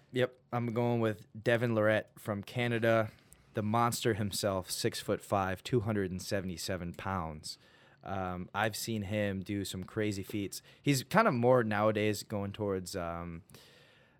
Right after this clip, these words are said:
uh, like, Instagram and, and that kind of fame where he arm wrestles people for fun. Like, he'll arm wrestle the world's strongest man, and he'll arm wrestle some celebrities and things like that.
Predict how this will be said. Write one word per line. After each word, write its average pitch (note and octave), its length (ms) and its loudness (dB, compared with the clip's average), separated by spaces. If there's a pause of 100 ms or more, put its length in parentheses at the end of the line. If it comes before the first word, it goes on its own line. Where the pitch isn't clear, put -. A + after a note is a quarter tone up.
(180)
uh, B1 280 -6
like, D2 260 -10
Instagram G2+ 760 -4
and, F#2 140 -8
and F2+ 400 -8 (100)
that F#2+ 180 -6
kind G#2 180 -6
of F#2+ 60 -10
fame G#2 360 -4
where F#2+ 140 -4
he F#2+ 320 -6
arm G2+ 240 -4
wrestles F#2+ 320 -6
people G2 320 -8
for F#2+ 140 -12
fun. F#2 420 -6
Like, F2 160 -10
he'll G#2 180 -4
arm F#2+ 220 -6
wrestle F#2 240 -6
the F2+ 80 -6
world's F2+ 260 -4
strongest F2 380 -6
man, F2+ 400 -8
and E2+ 120 -10
he'll F2 160 -8
arm F2+ 220 -8
wrestle F2 280 -10
some F2 380 -10 (140)
celebrities E2+ 540 -6
and E2+ 120 -12
things E2+ 200 -12
like E2+ 140 -12
that. E2+ 240 -8